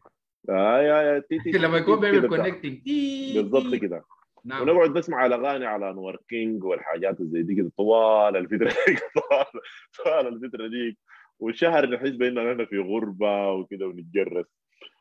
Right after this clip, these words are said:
Speaker 1: وقمنا قرينا ال-، الحاجة دي. في واحدة من الحاجات بتذكر وأنا بعمل في إجراءات السفر وأنا جاي مصر، آه، قام، آه، قمت قدمت لوظيفة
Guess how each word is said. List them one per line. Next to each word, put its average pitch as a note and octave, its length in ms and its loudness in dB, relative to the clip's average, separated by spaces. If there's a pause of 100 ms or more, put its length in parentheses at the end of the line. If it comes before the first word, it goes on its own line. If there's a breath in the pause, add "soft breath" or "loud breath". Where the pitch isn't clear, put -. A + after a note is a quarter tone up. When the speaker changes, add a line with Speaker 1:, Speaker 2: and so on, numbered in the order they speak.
(220 soft breath)
Speaker 1:
وقمنا F#2 1080 0
قرينا C#3 340 4
ال-، G#2 360 -2
الحاجة F2 480 -6
دي. E2 100 -14 (260)
في C3 120 0
واحدة G3+ 320 2
من D3+ 100 0
الحاجات B2+ 540 -4 (920)
بتذكر A2+ 520 0
وأنا F3 320 4
بعمل D#3+ 300 2
في A#2+ 140 -6
إجراءات G2 300 -2
السفر C3+ 340 -4
وأنا C3 180 -4
جاي B2+ 280 -2
مصر، C#3 280 -10 (920)
آه، F#2 480 -4 (600)
قام، E3 440 2
آه، A2+ 360 -2
قمت C#3+ 280 -2
قدمت D3+ 800 -2 (520)
لوظيفة A#2+ 1120 -4